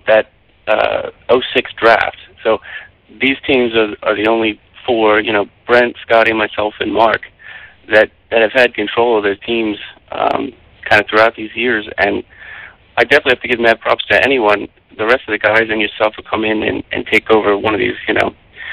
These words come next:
uh, ready-made rosters for you that you have no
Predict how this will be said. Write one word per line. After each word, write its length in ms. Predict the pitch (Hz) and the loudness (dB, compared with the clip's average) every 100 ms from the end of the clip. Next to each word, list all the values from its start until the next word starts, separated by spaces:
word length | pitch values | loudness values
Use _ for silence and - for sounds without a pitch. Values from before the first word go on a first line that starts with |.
| - - - | -14 -14 -14
uh, 380 | - - - - - | -4 0 0 -2 -4
ready-made 420 | 110 120 117 113 | -2 2 4 4
rosters 380 | 107 110 113 - - | 4 4 2 -6 -6
for 120 | 95 | -4
you 100 | 95 | -2
that 160 | 98 - | -4 -4
you 100 | 101 | -4
have 180 | 101 98 - - _ _ | -2 -4 -10 -20 _ _
no 160 | 113 | -2